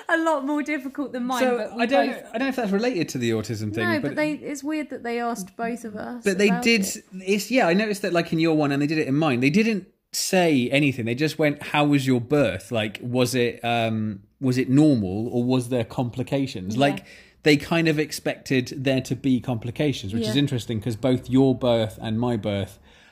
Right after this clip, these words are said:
Speaker 2: uh, both had complications in different ways.
Speaker 1: Yeah.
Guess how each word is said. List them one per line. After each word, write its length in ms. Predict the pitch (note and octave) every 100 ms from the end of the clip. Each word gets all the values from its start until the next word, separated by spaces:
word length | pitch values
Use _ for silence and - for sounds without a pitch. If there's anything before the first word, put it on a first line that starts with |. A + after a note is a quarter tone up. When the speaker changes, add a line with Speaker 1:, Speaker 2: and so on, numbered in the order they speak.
| _
Speaker 2:
uh, 300 | A2 A2 G#2+ - - -
both 220 | A#2+ A2+
had 180 | A#2 G2+
complications 680 | A#2 G#2 G2+ A2 G2+ G#2 G2+
in 80 | G#2
different 320 | G2+ G#2+ G#2
ways. 220 | B2+ G#2
Speaker 1:
Yeah. 300 | G#3+ G3 F#3